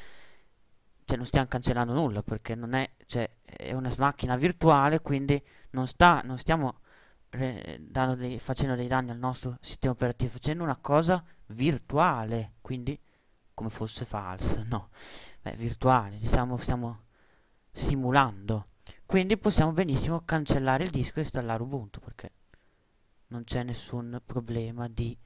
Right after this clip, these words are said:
altri sistemi operativi installati. Continua. Vediamo che abbiamo gli otto giga dedicati a Ubuntu nella nostra macchina virtuale e installiamo.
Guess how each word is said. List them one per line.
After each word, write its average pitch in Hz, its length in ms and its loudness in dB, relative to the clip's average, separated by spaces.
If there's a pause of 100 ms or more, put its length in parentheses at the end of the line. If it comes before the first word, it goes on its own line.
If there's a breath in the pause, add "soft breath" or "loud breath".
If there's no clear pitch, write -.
(220 soft breath)
altri 127 300 12
sistemi - 240 12
operativi 117 380 10
installati. 98 640 -2
Continua. 139 840 4 (1400 soft breath)
Vediamo 147 480 4
che - 120 -4
abbiamo 135 300 2
gli 127 120 0
otto 139 280 2
giga 127 580 0
dedicati 123 840 2
a 120 140 -2
Ubuntu 220 680 0 (540)
nella 131 240 0
nostra 131 340 0
macchina 127 320 -4
virtuale 233 540 2
e 202 140 2
installiamo. 123 920 -2